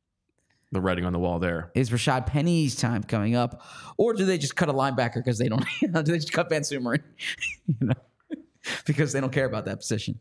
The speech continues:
Speaker 1: Yeah,
Speaker 2: So
Speaker 1: or Morrow.
Speaker 2: Yeah. So, anyways, that is the, uh, that's the latest from Novacare.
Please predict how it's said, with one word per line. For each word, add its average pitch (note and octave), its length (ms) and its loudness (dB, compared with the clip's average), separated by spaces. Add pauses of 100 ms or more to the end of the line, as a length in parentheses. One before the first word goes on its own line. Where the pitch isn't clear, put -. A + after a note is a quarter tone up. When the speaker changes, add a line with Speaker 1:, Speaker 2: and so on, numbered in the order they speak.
(120)
Speaker 1:
Yeah, F#2 160 2
Speaker 2:
So B2 320 2
Speaker 1:
or G#2 80 2
Morrow. F#2+ 400 0 (320)
Speaker 2:
Yeah. - 240 -4 (420)
So, E3+ 320 2
anyways, D#3 540 2
that D3+ 220 4
is C#3+ 220 0
the, C#3 300 2
uh, C3 380 2 (100)
that's C3+ 240 -2
the - 120 -2
latest D3+ 580 0
from C#3+ 400 2
Novacare. F3 560 0